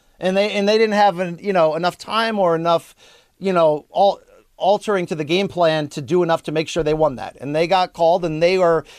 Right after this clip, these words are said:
I get why Team Namajunas is happy to have, okay, if we had to lose, let's lose that way. She didn't get solved. It was more of just a disappointing scratch your head moment.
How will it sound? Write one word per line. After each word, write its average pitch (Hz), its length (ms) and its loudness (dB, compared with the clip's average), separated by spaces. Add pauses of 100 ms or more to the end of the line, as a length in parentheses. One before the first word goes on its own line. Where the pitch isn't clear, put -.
(100)
I 165 80 -2
get 190 320 -2
why 196 220 2
Team 196 300 -6
Namajunas 180 540 -2
is 143 120 -12
happy 180 480 -4
to 180 180 -6
have, 147 340 0 (220)
okay, 196 220 0
if 175 100 -4
we 175 100 0
had 185 140 2
to 175 80 0
lose, 180 340 0
let's 165 220 -2
lose 175 220 -4
that 151 220 0
way. 202 300 0 (220)
She 165 160 -8
didn't 175 160 -2
get 175 200 0 (120)
solved. 160 580 0 (160)
It - 80 -8
was 156 140 -4
more 180 180 4
of 143 80 -4
just 160 160 -10
a 139 60 -8
disappointing 151 720 -6
scratch - 340 -2
your 139 120 -8
head 147 140 0
moment. 139 360 -4